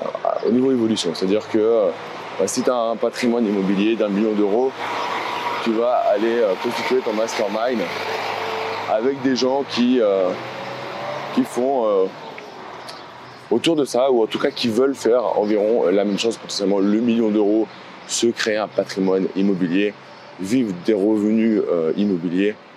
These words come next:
et cetera, et cetera. Donc tu vas créer en fait un écosystème, euh, comme toi, qui a les mêmes, euh, envies que toi, peut-être qui est un peu plus en avance que toi, un peu moins, mais en tout cas avec le même mindset que toi.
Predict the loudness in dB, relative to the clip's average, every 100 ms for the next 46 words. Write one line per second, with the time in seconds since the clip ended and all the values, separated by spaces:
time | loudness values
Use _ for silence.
0 | -10 -2 0 2 0 0 -2 -2 0 -2
1 | -4 -12 -20 -6 -4 0 0 0 -2 -4
2 | 0 0 0 -2 -4 -8 -20 -12 -2 0
3 | 0 -2 -2 0 0 0 -4 -14 -20 -20
4 | -20 -8 -4 -2 0 0 0 -2 -6 -16
5 | -16 -20 -20 -20 -20 -10 0 2 4 2
6 | 2 2 0 0 -2 0 2 0 0 0
7 | 0 -4 -20 -20 -20 -20 -20 -20 -20 -20
8 | -10 -4 -2 -2 -2 -2 -2 -2 0 2
9 | 2 0 -2 -2 -2 -2 -2 0 -2 -2
10 | -16 -20 -4 0 0 0 0 0 0 0
11 | 2 2 2 0 -2 -4 -2 -2